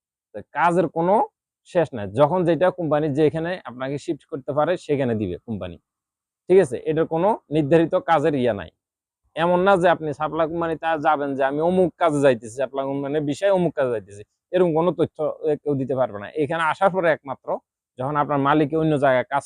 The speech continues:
পাবে, সেখানে আপনাকে ট্রান্সফার করে দিব যে, "অমুক জায়গায় তুমি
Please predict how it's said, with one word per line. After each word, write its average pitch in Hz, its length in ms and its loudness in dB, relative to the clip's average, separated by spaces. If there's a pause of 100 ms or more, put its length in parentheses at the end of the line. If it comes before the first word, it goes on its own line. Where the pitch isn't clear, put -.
পাবে, 135 260 0 (280)
সেখানে 156 340 0
আপনাকে 127 340 -2
ট্রান্সফার 120 360 -6
করে 104 160 -6
দিব 92 160 -6 (360)
যে, 123 120 4
"অমুক 156 240 4
জায়গায় 139 240 4
তুমি 147 200 -4